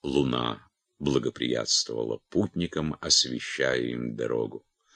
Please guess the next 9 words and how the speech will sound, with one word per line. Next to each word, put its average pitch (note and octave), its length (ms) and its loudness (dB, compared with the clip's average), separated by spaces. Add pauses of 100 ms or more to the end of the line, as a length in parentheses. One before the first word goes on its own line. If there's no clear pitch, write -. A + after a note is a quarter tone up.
(340)
Июльское A2+ 840 12
небо G#2+ 440 10
все G#2+ 340 12
в G2 120 8
мерцающих F#2+ 1000 8
звездах E2 920 6
напоминало D2+ 640 2
богатый D2+ 540 2
покров D2+ 540 0